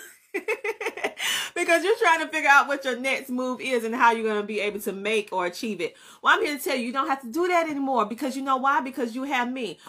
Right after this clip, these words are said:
Why am I so confident? Because, baby, it took me a long time to figure this out. And now that I figured it out, I am teaching other businesses to do the same who are willing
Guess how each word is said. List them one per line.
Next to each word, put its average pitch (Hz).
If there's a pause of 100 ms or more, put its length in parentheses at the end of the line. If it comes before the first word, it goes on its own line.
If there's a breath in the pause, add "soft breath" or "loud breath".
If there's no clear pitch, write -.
(100)
Why 453 (400)
am 302
I 381
so 381
confident? 403 (840)
Because, 262
baby, 220
it 262
took 247
me 220
a 175
long 233
time 226
to 180
figure 208
this 202
out. 170
And 175
now 190
that 208
I 185
figured 185
it 180
out, 165 (300 loud breath)
I -
am 185
teaching 180 (260 loud breath)
other 214
businesses 185
to 180
do 185
the 175
same 180
who 185
are 180
willing 196